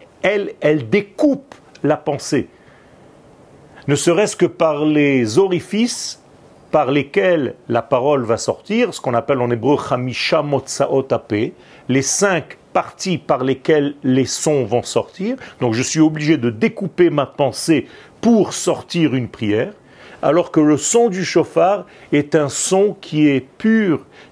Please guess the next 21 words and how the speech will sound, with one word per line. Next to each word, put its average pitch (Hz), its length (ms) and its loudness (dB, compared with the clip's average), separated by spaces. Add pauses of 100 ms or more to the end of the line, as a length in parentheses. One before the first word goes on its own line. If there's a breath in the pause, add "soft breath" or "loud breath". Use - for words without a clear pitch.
qui 143 220 0
est 135 60 2
net, 180 500 -2
qui - 160 -2
est 127 100 -2
simple, 165 800 -2
dans 135 180 0
le 127 140 2
véritable 151 840 0
sens 175 420 -4
profond 147 540 -2
du 127 160 -4
mot 123 180 -2
simple, 175 500 -4 (280 loud breath)
c'est-à-dire 143 480 0
que - 60 -8
c'est 131 200 -6
une 131 180 -2
nature 139 580 -2 (400 loud breath)
telle 247 220 2
quelle. 160 280 0